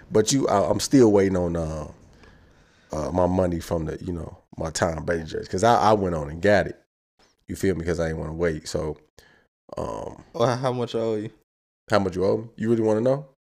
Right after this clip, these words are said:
Speaker 2: Yeah, you said it was like one what?
Speaker 1: One seventy-five.
Speaker 2: Damn.
Speaker 1: I know.
Speaker 2: <laughs>
Speaker 1: I know. It, it's the Super Bowl jersey though. I had to get that. You feel me? So that's why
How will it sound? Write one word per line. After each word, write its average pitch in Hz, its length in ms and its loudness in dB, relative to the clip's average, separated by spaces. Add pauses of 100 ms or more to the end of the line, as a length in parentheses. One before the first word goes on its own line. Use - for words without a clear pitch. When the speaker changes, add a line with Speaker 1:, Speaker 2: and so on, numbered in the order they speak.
(880)
Speaker 2:
Yeah, 120 160 -4
you 135 80 -2
said 131 160 -4
it 113 40 0
was 107 120 -4
like 98 140 -2
one 104 260 -4
what? 101 300 -6 (100)
Speaker 1:
One 92 180 -4
seventy-five. 90 600 0 (760)
Speaker 2:
Damn. - 120 -14 (560)
Speaker 1:
I 87 80 -8
know. 87 280 -4 (260)
Speaker 2:
<laughs> - 1040 -16
Speaker 1:
I 127 100 -4
know. 98 240 -4 (100)
It, 117 160 4
it's 139 120 2
the 107 120 0
Super 156 320 4
Bowl 90 280 4
jersey 80 360 -4
though. 73 120 -12
I 98 100 -2
had 113 260 4
to 92 60 -6
get 110 280 -2
that. 76 240 -6
You 90 120 -8
feel 107 240 2
me? 110 140 -8 (280)
So - 160 4
that's 117 220 4
why 95 220 -2